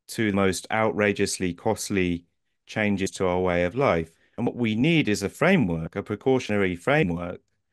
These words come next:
that will help us find a path through that maze, you know, that will help us reach decisions that strike appropriate balance and that treat different risks consistently. I think one of the major problems in this area is that our, our precautionary thinking is often inconsistent.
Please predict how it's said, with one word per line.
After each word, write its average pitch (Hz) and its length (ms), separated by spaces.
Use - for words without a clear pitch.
that 101 180
will 104 140
help 127 420
us - 320
find 113 320
a 98 40
path 123 340
through 104 200
that 95 240
maze, 101 600
you 104 60
know, 104 60
that 98 100
will - 100
help 117 180
us 107 200
reach 107 300
decisions 92 840
that 104 160
strike 113 380
appropriate 98 580
balance 98 800
and 104 420
that 101 400
treat - 380
different 120 380
risks 117 520
consistently. - 800
I - 300
think 120 160
one 110 100
of 104 80
the 107 80
major 107 320
problems 107 320
in 98 120
this 95 180
area 95 140
is 90 80
that 98 100
our, 95 140
our 92 160
precautionary 101 580
thinking 95 400
is 92 140
often 95 260
inconsistent. 95 1040